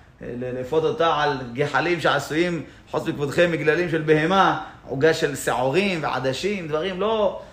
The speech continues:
לא כל כך שטובים למאכל, וככה יאכלו בית ישראל את לחמם טמא בגויים. זאת אומרת, יהיו עם ישראל אוכלים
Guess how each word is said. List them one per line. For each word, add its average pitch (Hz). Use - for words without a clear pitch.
לא 214
כל 202
כך 190
שטובים 156
למאכל, 165
וככה 220
יאכלו 208
בית 214
ישראל 202
את 170
לחמם 185
טמא 185
בגויים. 175
זאת 135
אומרת, 170
יהיו 180
עם 190
ישראל 180
אוכלים 170